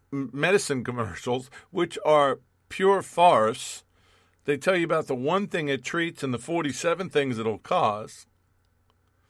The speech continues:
And we sit and laugh at it. But the fact is,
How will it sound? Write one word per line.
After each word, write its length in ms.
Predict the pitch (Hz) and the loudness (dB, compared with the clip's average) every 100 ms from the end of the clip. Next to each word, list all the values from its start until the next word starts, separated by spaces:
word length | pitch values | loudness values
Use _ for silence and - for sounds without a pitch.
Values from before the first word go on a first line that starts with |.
| _ _ _ _ _ _ _ _ | _ _ _ _ _ _ _ _
And 140 | 135 131 | -6 -4
we 120 | 190 | -2
sit 260 | - 208 | 2 2
and 80 | 156 | 6
laugh 360 | 151 185 214 - | 8 8 6 2
at 200 | 113 107 | 0 0
it. 140 | - _ _ _ _ _ _ _ _ _ _ _ _ _ | -10 _ _ _ _ _ _ _ _ _ _ _ _ _
But 200 | 147 156 | 0 0
the 80 | 165 | 0
fact 360 | - 175 165 - | -2 0 0 -2
is, 520 | 185 190 156 127 - | -2 0 -2 -8 -14